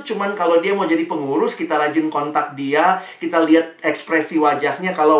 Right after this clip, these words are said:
wawancara kita tahu dia lagi bohong atau enggak. Saya selalu akhirnya ngelihat kita tuh ngelibatin orang tuh kayak memang ngamatinnya di sisi terakhirnya. Tapi dari awal sebenarnya kita bukan orang yang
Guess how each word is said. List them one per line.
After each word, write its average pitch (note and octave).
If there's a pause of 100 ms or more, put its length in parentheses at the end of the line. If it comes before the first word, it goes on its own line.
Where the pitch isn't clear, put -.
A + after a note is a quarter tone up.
wawancara D3+
kita D#3+
tahu D#3
dia D3+
lagi C#3+
bohong D3
atau D3+
enggak. D#3+ (960)
Saya C#4+
selalu A3+
akhirnya A3+
ngelihat G#3+ (200)
kita C#4
tuh F#4
ngelibatin G3
orang F3+
tuh F#3
kayak F3+
memang F3+ (160)
ngamatinnya F#3+
di G#3
sisi G3+
terakhirnya. F#3
Tapi A3+
dari G#3
awal B3
sebenarnya D4
kita E4+
bukan F#3+
orang E3
yang D#3